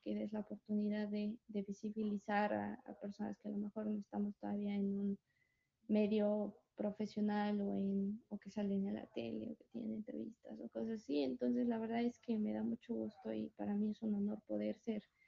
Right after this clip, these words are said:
una de tus invitadas y pues ojalá esto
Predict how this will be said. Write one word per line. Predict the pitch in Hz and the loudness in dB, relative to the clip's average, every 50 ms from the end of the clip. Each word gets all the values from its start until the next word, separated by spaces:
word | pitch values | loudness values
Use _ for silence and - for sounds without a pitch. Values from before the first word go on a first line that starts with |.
| _ _ _ _ _ _ _ - | _ _ _ _ _ _ _ -2
una | 226 226 226 220 | 2 4 4 4
de | 220 214 | 2 0
tus | - - 208 - - | -4 -8 -10 -4 0
invitadas | 208 196 202 - - 226 233 240 240 285 320 370 - - _ _ _ | 0 2 0 0 2 2 2 4 4 2 2 0 -2 -6 _ _ _
y | - 226 208 208 202 - | -6 -4 -4 -4 -6 -6
pues | - 214 208 - | -6 -8 -6 -4
ojalá | 214 208 202 208 208 214 220 233 | -4 -2 0 0 0 2 2 2
esto | 254 254 - _ - 247 233 226 220 | 0 0 -2 _ -2 0 0 0 -2